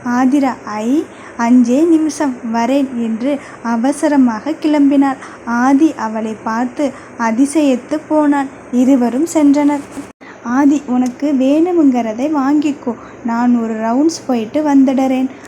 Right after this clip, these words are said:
ஆதிரா சரி என்று தலையாட்டினாள். அங்கு உலவிக் கொண்டிருந்தாள். ஆண்கள் பகுதிக்கு சென்று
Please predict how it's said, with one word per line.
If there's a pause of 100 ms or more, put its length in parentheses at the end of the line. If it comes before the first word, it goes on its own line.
(140)
ஆதிரா
சரி
என்று
தலையாட்டினாள். (300)
அங்கு
உலவிக்
கொண்டிருந்தாள். (240)
ஆண்கள்
பகுதிக்கு
சென்று